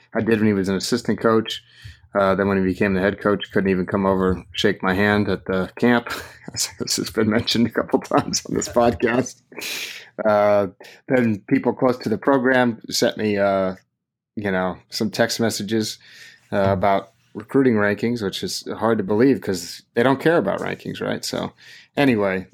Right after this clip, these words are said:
uh, I, I think they're worried about all the wrong stuff here. I think Coach O meddling with the offense, that's a disaster. We, we heard that at, at Ole Miss. That was one of his downfalls.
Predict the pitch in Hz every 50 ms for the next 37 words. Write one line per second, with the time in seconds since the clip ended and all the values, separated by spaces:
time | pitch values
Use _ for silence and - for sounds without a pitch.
0 | _ - - 113 113 113 113 113 - - 143 - - - 190 196 196 202 185 165
1 | - 151 127 120 127 127 123 113 110 113 110 113 113 110 101 101 101 95 - -
2 | - 120 - 95 - - 98 98 98 117 - 151 143 131 - - - - - -
3 | - _ _ - - 180 185 185 - 175 170 160 139 123 123 127 131 143 139 139
4 | 135 131 127 123 117 117 117 - 117 107 104 104 113 117 - - 113 107 - -
5 | 170 170 - 190 170 170 156 151 165 180 185 175 - - - 98 92 87 90 -
6 | - 113 123 131 127 143 139 135 160 170 165 165 160 160 156 151 135 120 - -
7 | 120 127 120 - 139 139 147 143 151 160 147 - - 110 117 101 107 127 135 131
8 | 139 127 110 131 127 147 165 160 151 - 110 107 107 110 117 -